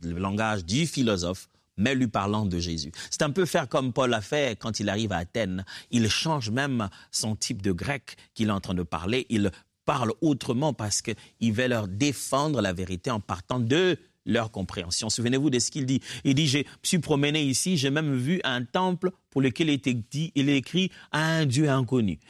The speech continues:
C'est de ces dieux-là que je voudrais vous parler. C'est ça l'apologétique. On commence par les réalités et des questions existentielles que le monde pose à Dieu et à la Bible,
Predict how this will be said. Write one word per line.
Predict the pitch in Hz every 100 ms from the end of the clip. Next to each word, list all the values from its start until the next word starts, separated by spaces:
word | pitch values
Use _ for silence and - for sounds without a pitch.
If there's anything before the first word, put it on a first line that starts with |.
| -
C'est | - 110
de | 101
ces | - 98
dieux-là | 101 147 185 165 156
que | 127
je | 104
voudrais | 104 104
vous | 95
parler. | 92 92 87 87 _ - -
C'est | 170
ça | 151 -
l'apologétique. | 196 135 107 107 98 90 107 98
On | 104
commence | 104 120 120
par | - 101 - -
les | 110
réalités | 104 110 107 101 156
et | 131
des | 107
questions | - 120 143
existentielles | 113 98 104 - 95 - 139
que | -
le | 185 160
monde | 147 190 160
pose | 107 - 117 104
à | 92
Dieu | 85 113
et | 107
à |
la | 90 82
Bible, | 82 113